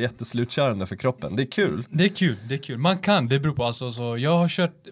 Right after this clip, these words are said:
Speaker 2: paddel ett par gånger. Jag
Speaker 1: Mm.
Speaker 2: skulle vilja köra ännu mer.
Speaker 1: Mm.
Speaker 2: Eh,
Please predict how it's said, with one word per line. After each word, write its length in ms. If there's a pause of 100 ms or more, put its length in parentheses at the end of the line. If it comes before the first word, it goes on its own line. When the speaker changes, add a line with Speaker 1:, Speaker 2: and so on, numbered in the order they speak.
Speaker 2:
paddel 420
ett 180
par 160
gånger. 280
Jag 100
Speaker 1:
Mm. 100
Speaker 2:
skulle 220
vilja 220
köra 240
ännu 340
mer. 260
Speaker 1:
Mm. 160 (260)
Speaker 2:
Eh, 600